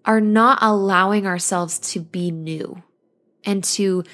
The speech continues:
discover this new life. We're wanting to take a look at our old life that was just a few days ago, right? Or weeks ago before this baby came. And we're trying to recreate that. And we're holding ourselves to that standard.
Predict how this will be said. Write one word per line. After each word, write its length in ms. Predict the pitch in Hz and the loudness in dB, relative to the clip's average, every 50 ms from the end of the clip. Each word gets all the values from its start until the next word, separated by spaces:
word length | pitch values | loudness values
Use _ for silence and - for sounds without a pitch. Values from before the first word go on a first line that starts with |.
| - - _ _ _ | -20 -20 _ _ _
discover 640 | - 220 - - - - - 202 202 180 180 180 175 | 0 2 2 0 -2 0 2 2 2 2 2 0 0
this 220 | 170 180 175 - - | 0 0 -2 -2 -2
new 260 | 180 175 175 175 170 | -2 -2 -2 -2 -2
life. 360 | 170 175 - - - - - | -2 -2 -4 -4 -6 -4 -2
We're 140 | 190 208 202 | 0 2 2
wanting 480 | 196 190 202 208 214 220 226 220 214 | 2 2 2 2 4 4 2 2 0
to 140 | 214 - 214 | 0 -2 -2
take 280 | 214 - - 226 220 220 | -2 -2 -2 -2 0 0
a 60 | 214 | 0
look 220 | 208 202 202 202 | 0 0 -2 -2
at 60 | 202 185 | -2 -2
our 140 | 185 180 - | -2 0 2
old 200 | - 311 339 294 | 4 4 4 4
life 340 | 240 226 208 214 208 208 - | 4 2 2 2 0 0 -2
that 140 | 214 196 185 | -2 -2 0
was 160 | 208 196 175 | -2 -2 -2
just 180 | 220 269 - - | -2 -2 -2 -2
a 40 | |
few 180 | 330 - 339 330 | 0 0 0 2
days 220 | 339 349 359 302 | 2 2 2 2
ago, 280 | 294 233 254 240 233 233 | 0 2 2 2 2 2
right? 260 | 220 220 233 240 226 | 4 4 2 2 2
Or 100 | 220 214 | 2 0
weeks 260 | 214 262 277 269 - | 0 0 -2 -2 -4
ago 240 | 277 226 233 220 220 | -4 0 0 0 2
before 340 | 208 220 214 - 220 220 220 | 0 0 -2 0 0 0 2
this 200 | 202 220 220 - | 2 0 -2 0
baby 280 | - 262 294 285 254 247 | 2 2 2 4 2 0
came. 320 | - 220 220 214 208 208 - - - - - - - - - | 2 2 2 2 2 0 -4 -10 -14 -12 -14 -14 -14 -10 -2
And 140 | 208 214 220 | 0 2 2
we're 80 | 233 233 | 2 2
trying 240 | - 269 302 330 | 2 0 0 0
to 80 | 302 277 | 0 2
recreate 460 | 262 262 - - 214 214 247 262 - - | 0 0 0 0 0 0 0 0 -2 -4
that. 200 | 202 - - - _ - | -6 -6 -8 -12 _ -2
And 120 | 220 220 | 0 2
we're 120 | 233 233 | 2 2
holding 340 | 214 226 247 285 302 330 294 | 2 4 4 4 4 4 2
ourselves 440 | 262 226 202 - - 196 185 180 - | 2 0 0 0 -2 -2 -2 -2 -4
to 60 | - 190 | -4 -4
that 160 | 185 185 - | -2 -2 -4
standard. 440 | - - 214 247 240 214 180 - | -2 -2 -2 -2 0 -2 -4 -6